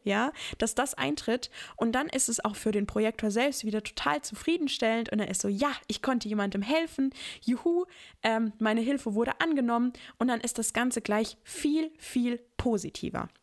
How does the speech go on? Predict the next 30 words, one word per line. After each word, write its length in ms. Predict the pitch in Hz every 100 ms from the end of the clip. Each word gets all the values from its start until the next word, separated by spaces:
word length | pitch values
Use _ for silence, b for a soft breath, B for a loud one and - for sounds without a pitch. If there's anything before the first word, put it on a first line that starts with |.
| _ _ _ _ _ - -
Und 200 | 214 208
deshalb, 580 | 277 - 214 208 285 - B B B -
ähm, 280 | 220 226 220
ist 160 | -
es 100 | 262
eben 280 | - 233 220
so 120 | 196
schön, 380 | 208 - 320 254
dass 200 | 208 190
wir 100 | 214
diese 380 | 202 202 185 196
Strategie 580 | - - 233 214 190 208
eigentlich 500 | 190 185 180 190 -
haben, 460 | 320 349 - 196 285 - B B B
ja, 280 | 202 220
und 160 | 269 214
deswegen 300 | 214 233 220
ist 140 | 208
es 160 | 202 -
auch 100 | 185
sinnvoll, 360 | 185 294 - 202
das 180 | 202
Ganze 260 | 208 208 -
mal 240 | 196 196 202
umzusetzen, 720 | 320 392 262 190 196 - 214
weil 160 | 202 196
wir 80 | 202
damit 680 | 202 302 349 262 269 -
das 140 | 262 262
erreichen, 720 | 233 214 220 262 - 220 262